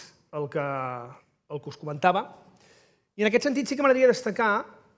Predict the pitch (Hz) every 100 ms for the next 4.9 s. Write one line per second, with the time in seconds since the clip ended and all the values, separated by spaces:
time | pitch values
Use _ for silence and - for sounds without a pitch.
0 | 190 165 143 170 196 175 165 160 185 170
1 | - - - _ _ _ _ 151 143 156
2 | 156 160 160 151 151 - 147 143 147 160
3 | 151 151 208 226 143 135 135 127 - _
4 | _ _ _ 156 147 147 147 - 196